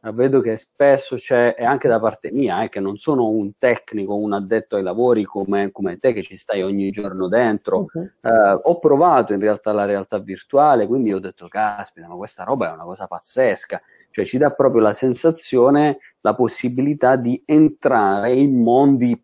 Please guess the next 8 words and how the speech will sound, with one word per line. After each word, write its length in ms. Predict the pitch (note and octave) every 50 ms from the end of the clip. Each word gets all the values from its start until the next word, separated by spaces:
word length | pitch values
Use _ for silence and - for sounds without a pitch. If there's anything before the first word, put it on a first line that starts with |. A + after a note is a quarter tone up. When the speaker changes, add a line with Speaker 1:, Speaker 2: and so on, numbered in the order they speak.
| _ _
Speaker 1:
paralleli 800 | - G#2 G#2+ A2+ B2 C3 C3+ C3 B2 A#2 G2+ F#2+ F#2+ G2+ A#2
e 80 | C3+ C3
quindi 440 | - - C#3+ B2+ A#2 G#2 G#2 G#2 G2+
sostanzialmente 880 | G#2+ - A2+ - _ A#2 A2 A2 A2 G#2+ - B2 A#2+ B2 B2+ B2 G#2+ G2+
di 100 | F#2+ G#2
fregare, 760 | - - - C3+ C3+ C3 B2 A2+ C3+ C#3 C3 A2 G2+ F#2+ G2
tra 120 | - G2+ G2
virgolette, 680 | F#2+ G2+ G2 F#2+ G2+ G#2 A2+ A#2+ A#2 - - F#2 -